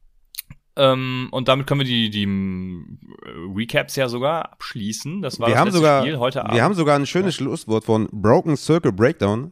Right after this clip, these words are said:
Speaker 2: zu den Takeaways. Ich stehe als Anfänger nicht zuletzt dank eurer, <clears throat> dank eurer Einschätzung bei acht zwei und bin durch. Genau die richtige, richtige Zeit, um euch mal ein fettes Danke zu senden. Broken Circle Breakdown,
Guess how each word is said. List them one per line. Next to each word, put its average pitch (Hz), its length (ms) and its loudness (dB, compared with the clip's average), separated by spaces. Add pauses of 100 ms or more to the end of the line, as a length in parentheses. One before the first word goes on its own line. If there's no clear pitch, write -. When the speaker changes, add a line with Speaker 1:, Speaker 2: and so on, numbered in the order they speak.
Speaker 2:
zu - 160 -8
den 127 160 -6
Takeaways. 101 480 -4 (380)
Ich - 180 2
stehe 185 180 4
als - 120 2
Anfänger 160 420 2
nicht 170 380 2
zuletzt 175 440 2
dank 233 280 2 (100)
eurer, - 360 -6 (300)
<clears throat> 196 100 6 (300)
dank 160 300 2
eurer 170 200 6
Einschätzung 156 500 2
bei 135 180 2
acht - 260 2
zwei 135 380 2 (300)
und 123 200 4
bin 127 200 4
durch. 139 420 4 (140)
Genau 123 440 4
die 170 80 4
richtige, 151 360 -2
richtige 135 340 -2
Zeit, 139 260 2
um 117 120 0
euch 131 180 2
mal 117 200 0
ein 113 100 0
fettes 127 280 -4
Danke 123 220 -2
zu - 140 -12
senden. 104 420 -6 (1160)
Broken 208 320 6
Circle 202 300 4
Breakdown, 147 480 4